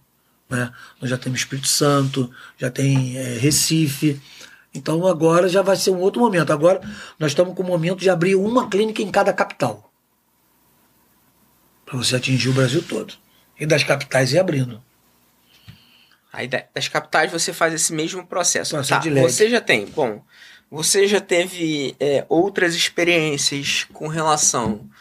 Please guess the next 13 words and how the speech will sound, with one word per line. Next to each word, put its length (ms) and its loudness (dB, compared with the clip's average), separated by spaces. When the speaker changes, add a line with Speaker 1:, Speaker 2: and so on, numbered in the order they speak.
Speaker 2:
a 120 0
ter 540 -4
ótica, 580 0
é, 600 -4
choperia, 840 0
concurso, 840 -2
é, 60 -20
Speaker 1:
É. 840 -8
Speaker 2:
rádio, 600 2
Speaker 1:
Rádio, 240 2
Speaker 2:
enfim. 180 -2
Speaker 1:
é. 20 -2
Speaker 2:
Então, 440 0